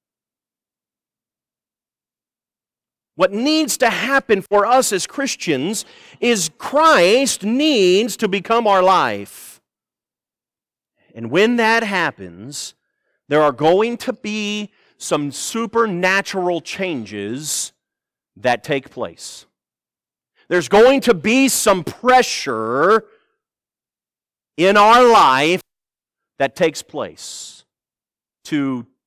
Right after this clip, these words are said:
change us. To change us. And it's a good change that takes place, although from time to time it may be a little uncomfortable. Now, he gives us in these first few verses,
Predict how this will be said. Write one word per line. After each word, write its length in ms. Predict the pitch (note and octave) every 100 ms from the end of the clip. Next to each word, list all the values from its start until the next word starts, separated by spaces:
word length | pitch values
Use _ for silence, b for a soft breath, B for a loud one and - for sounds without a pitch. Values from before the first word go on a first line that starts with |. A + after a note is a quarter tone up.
| _ _
change 420 | - F3 G2+ F2+
us. 720 | - - - - - - - _ _ _ _ _ _ _ _ _ _ _ _ _ _ _
To 100 | A#2
change 420 | - A#3+ E3 F2+
us. 540 | - - - - - _ _ _ _ _ _ _ _ _ _ b
And 120 | G#3 C4+
it's 120 | -
a 60 |
good 260 | B3+ E4+ F4+
change 440 | - G3 C3+ D#3
that 180 | C3 D3
takes 300 | - C#3+ -
place, 480 | - B2+ A#2+ G3 - - B
although 560 | A#3+ D4 A#3 B3 A#3+ D#4 -
from 100 | A#3
time 260 | A3+ C4 D4+
to 100 | B3+
time 400 | G3 A3+ C4+ D4+
it 120 | A#3
may 320 | G3 B3 D4
be 360 | G#3+ F#3 G3 A#3+ B B
a 80 | G3+
little 400 | G#3+ C4+ C#4 A#3+
uncomfortable. 960 | A3+ - D4 C#4 - - C3 E2 D2 _ _ _ _ _ _ _ _ _ _ _ _ _ _ _ _ _ _
Now, 200 | - A#3+
he 160 | A3+ C4
gives 340 | F#3 D#4 B3+
us 180 | A3+ G#3
in 120 | A3
these 180 | G#3 F#3+
first 320 | - B3 -
few 220 | - A3 E3+
verses, 880 | G3 F3 - G#2+ G2 C#3 E3+ -